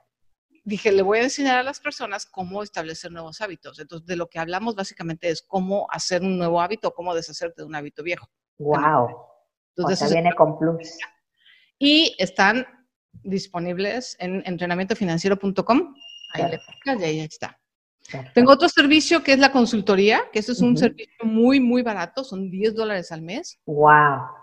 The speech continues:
Speaker 1: Y ahí tengo, yo creo que tengo más de treinta entrenamientos de una hora,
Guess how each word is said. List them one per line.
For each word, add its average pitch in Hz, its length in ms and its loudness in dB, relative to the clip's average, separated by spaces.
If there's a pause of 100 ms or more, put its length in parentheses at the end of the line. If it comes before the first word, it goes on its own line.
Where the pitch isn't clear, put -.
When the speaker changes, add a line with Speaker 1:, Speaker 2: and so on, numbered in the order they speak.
(220)
Speaker 1:
Y 226 60 -2
ahí 233 280 0
tengo, 254 320 -2 (1120)
yo 196 120 -12
creo 180 100 -16
que 202 80 -14
tengo 196 160 -10
más 196 160 -10
de 196 80 -8
treinta 175 380 -18
entrenamientos 160 680 -18
de 165 60 -18
una 151 220 -20
hora, 160 240 -20